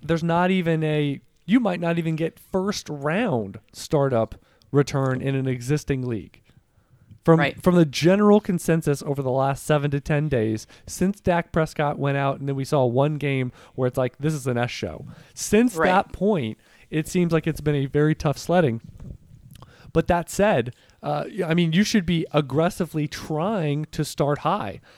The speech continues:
Speaker 1: Like, can I go Zeke to Barkley? Can I go
Speaker 2: Right.
Speaker 1: Zeke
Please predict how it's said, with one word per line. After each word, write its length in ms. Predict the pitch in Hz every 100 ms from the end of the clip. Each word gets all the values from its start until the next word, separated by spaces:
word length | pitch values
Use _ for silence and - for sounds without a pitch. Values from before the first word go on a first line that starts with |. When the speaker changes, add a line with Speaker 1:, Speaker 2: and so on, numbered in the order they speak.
| _
Speaker 1:
Like, 260 | 156 151 - _ -
can 120 | 151
I 120 | 156
go 240 | 175 190 175
Zeke 300 | 127 165 -
to 80 | 156
Barkley? 560 | 117 165 - 87 - _ _ -
Can 200 | - 151
I 160 | 160
go 220 | 180 185 175
Speaker 2:
Right. 180 | 156
Speaker 1:
Zeke 340 | 139 175 196